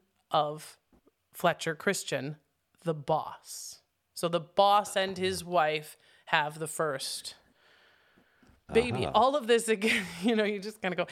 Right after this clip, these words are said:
Speaker 1: So keeping that in mind, knowing what you just learned about, like,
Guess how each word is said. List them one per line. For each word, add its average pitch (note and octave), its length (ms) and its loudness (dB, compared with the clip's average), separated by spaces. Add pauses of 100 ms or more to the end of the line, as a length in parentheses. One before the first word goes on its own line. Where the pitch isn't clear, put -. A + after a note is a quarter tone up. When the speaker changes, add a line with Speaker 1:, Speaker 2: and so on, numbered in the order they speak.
(140)
Speaker 1:
So D#4+ 240 0
keeping A#4+ 440 2
that D4 180 2
in A#3+ 100 -2
mind, F3+ 360 0
knowing D#4 260 4
what D#4 120 -2
you C4 100 0
just A3+ 180 -4
learned G#3 400 0
about, E3 220 2
like, E3 240 -4